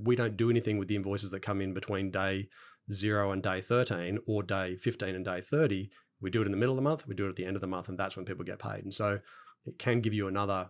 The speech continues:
mechanism in which to sort of push payments out. But again, not s-, not in such a way where you're missing payments, just so that you're managing expectations. Third is expenses. Take the opportunity to build a zero-based budget. You know, rebuild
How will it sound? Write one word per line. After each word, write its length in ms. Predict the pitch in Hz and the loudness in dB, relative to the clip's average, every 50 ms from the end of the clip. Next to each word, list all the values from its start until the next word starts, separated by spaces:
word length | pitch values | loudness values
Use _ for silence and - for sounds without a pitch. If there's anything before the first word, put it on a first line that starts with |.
| _ - | _ -6
mechanism 580 | 107 110 113 110 - - 104 98 87 92 87 87 | -2 0 0 0 0 0 -2 -2 -2 -2 -4 -4
in 100 | 87 87 | -4 -4
which 220 | 92 92 - - | -6 -6 -8 -8
to 240 | - 101 90 92 92 | -6 -4 -4 -4 -4
sort 180 | 82 - 101 90 | -6 -8 -8 -10
of 140 | 92 - | -10 -8
push 180 | - - 113 - | -4 -4 -4 -2
payments 340 | - 107 101 92 92 90 - | -2 -4 -2 -2 -4 -4 0
out. 280 | 110 123 170 226 220 - - - _ _ - | 2 2 2 2 0 -8 -18 -20 _ _ -4
But 140 | - 107 - - | -4 -4 -4 -2
again, 360 | - 104 95 98 98 131 151 - _ _ | -6 -4 -2 0 0 0 0 -2 _ _
not 220 | - 127 139 143 - | -2 0 0 -2 -4
s-, 320 | - - - - - - 160 | -8 -8 -6 -8 -8 -6 -2
not 220 | 117 110 113 117 | 0 2 4 4
in 100 | 123 123 | 4 4
such 240 | 120 - 120 - - | 4 2 0 2 2
a 60 | 117 | 2
way 220 | 107 107 107 107 | 2 4 4 4
where 120 | 107 104 101 | 4 2 2
you're 140 | 101 95 98 | 2 2 2
missing 340 | 98 107 110 - 107 92 | 2 2 0 0 -2 -4
payments, 420 | 92 - 127 143 147 104 92 90 - | -2 -2 0 2 2 2 0 -2 -4
just 220 | - 98 98 - | -4 -4 -2 -2
so 140 | - 101 98 | -2 -2 -2
that 100 | 90 95 | -2 -4
you're 140 | 101 95 90 | -6 -6 -6
managing 400 | 90 90 92 92 90 95 98 90 | -4 -6 -6 -6 -6 -6 -6 -6
expectations. 800 | 90 87 - - 92 - - 87 90 90 - - - - - _ _ - - - - | -6 -8 -8 -8 -8 -6 -4 -4 -4 -4 -6 -10 -10 -12 -16 _ _ -20 -20 -12 -10
Third 420 | - - - 156 160 135 123 135 | -4 4 6 6 8 8 8 6
is 140 | 147 135 113 | 4 2 -2
expenses. 680 | 107 104 - - - 92 87 - 110 107 - - - - _ _ _ _ - | -2 -4 -4 -4 -4 -4 -4 -4 -6 -8 -8 -8 -10 -12 _ _ _ _ -8
Take 180 | - - 165 175 | 0 0 0 2
the 100 | 233 262 | 4 2
opportunity 460 | 277 - 240 - - 117 113 139 143 131 | 2 2 0 0 2 4 4 4 4 4
to 100 | - 117 | 2 0
build 260 | 110 113 113 123 120 | 2 2 0 2 2
a 60 | 113 | 2
zero-based 560 | 104 98 101 110 110 117 107 101 110 - - | 2 2 0 0 0 0 0 -2 -2 -4 -2
budget. 320 | - 95 110 107 85 - _ _ _ _ _ _ | -2 -2 -2 -2 -4 -6 _ _ _ _ _ _
You 100 | - 110 | -2 0
know, 160 | 101 110 - - - - - | 2 0 0 -2 -8 -10 -8
rebuild 800 | 104 98 120 151 196 180 120 104 117 131 139 143 151 139 - | -2 2 2 4 4 2 2 2 2 4 4 2 2 0 -2